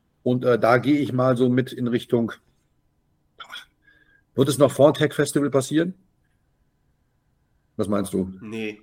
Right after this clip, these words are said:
Speaker 2: ich glaube nicht. Also, der Tag Team Festival wird in der Hinsicht ganz interessant. Eigentlich sollten die OnlyFriends die Tag Team Titel gewinnen, andererseits sollte Ambrose alle Titel halten. Wie macht man das? Macht man das nur für einen Tag und am Sonntag <laughs> wechselt dann der Titel zu den OnlyFriends?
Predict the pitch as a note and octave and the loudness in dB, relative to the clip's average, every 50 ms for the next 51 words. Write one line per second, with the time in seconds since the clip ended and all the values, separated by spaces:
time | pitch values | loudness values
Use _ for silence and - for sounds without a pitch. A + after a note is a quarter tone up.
0 | _ - A#2 G#2+ - - A#2+ A#2+ B2 B2 B2+ B2+ - A#2+ B2+ C3+ C3 C3 - _ | _ -20 -20 -20 -16 -12 -10 -10 -8 -10 -10 -12 -12 -12 -12 -12 -12 -14 -16 _
1 | _ _ _ _ - B2 B2 - E3 F3+ F3 G3 F3+ D#3 D#3 D#3+ D#3 D#3+ D#3 D#3+ | _ _ _ _ -20 -20 -16 -14 -14 -14 -12 -12 -14 -12 -12 -14 -14 -14 -14 -14
2 | C3+ C#3+ C#3+ C3+ C3+ B2+ A#2+ B2+ C3+ C#3+ C#3+ C3+ C3 C3 C3 - C3 B2+ B2+ A#2 | -12 -12 -10 -10 -12 -12 -8 -8 -8 -8 -8 -10 -12 -16 -14 -12 -12 -12 -12 -16
3 | A#2 A2 A2 - - A#2+ G#2 F#2+ F2+ - _ - A2+ B2 C#3 C#3 D3 C#3+ C#3+ C#3+ | -18 -20 -20 -18 -14 -14 -14 -14 -14 -18 _ -10 -8 -4 -4 -4 -2 -2 -2 -2
4 | C3+ C3 B2 A#2+ A#2+ A#2+ - B2+ C3 C3 B2+ B2+ - A#2+ A2 - - G#2+ - - | -4 -4 -6 -8 -10 -12 -12 -12 -10 -10 -10 -12 -12 -14 -14 -14 -16 -18 -16 -16
5 | C#3+ C#3+ C#3+ D#3+ D3+ C#3+ - D#3 D3 C#3+ C3+ C3+ A#2+ B2+ C3 C3 C3 - B2 B2 | -18 -16 -14 -14 -14 -12 -12 -14 -16 -14 -14 -14 -12 -12 -12 -12 -12 -14 -14 -10
6 | B2+ B2+ A#2+ B2 A#2 A2 A#2 A#2 A#2 A#2 - A#2+ A2+ G#2+ G#2+ - - A2+ A2+ A2+ | -10 -8 -8 -10 -10 -10 -10 -10 -10 -12 -12 -14 -14 -14 -14 -14 -14 -14 -12 -12
7 | A2+ A2 G#2 G#2+ G#2+ G#2 G2+ - A#2 B2 F2+ F#2+ F#2+ F#2 F2+ F2+ F#2 F#2 F2+ F#2 | -14 -14 -12 -12 -12 -12 -12 -12 -14 -14 -14 -14 -16 -18 -18 -20 -20 -20 -18 -16
8 | G#2 A#2 C#3+ C#3+ C#3+ C3+ B2+ A#2+ A2 G#2+ G#2+ C3 E3 E3+ F3 F3+ D#3+ D#3 D3 D#3+ | -14 -8 -8 -8 -8 -8 -12 -10 -10 -10 -8 -10 -12 -10 -10 -10 -10 -10 -10 -10
9 | D#3+ - - - - D#3 E3+ F3+ D#3+ D#3 C3 C#3+ D#3+ D#3+ D3+ C#3 C3 B2 A#2 B2 | -14 -12 -12 -12 -10 -10 -12 -12 -10 -8 -8 -8 -8 -8 -10 -12 -12 -10 -10 -8
10 | C3 D3+ D#3+ E3 C#3+ C3 D3 C3+ F3+ F3+ - - E3 D3+ - D3 C3+ C3 C#3+ C#3+ | -8 -6 -6 -6 -6 -6 -6 -6 -8 -8 -8 -12 -14 -12 -8 -8 -6 -6 -6 -6
11 | C#3 - C#3 C#3 D3 D3+ D3+ - - C#3 B2+ A#2+ A#2 A#2+ B2+ C3+ D3 D3 C#3+ - | -8 -8 -8 -8 -8 -8 -10 -12 -12 -12 -12 -10 -10 -10 -8 -8 -10 -10 -10 -12
12 | C#3 C3+ C3 C3 - | -12 -12 -12 -12 -16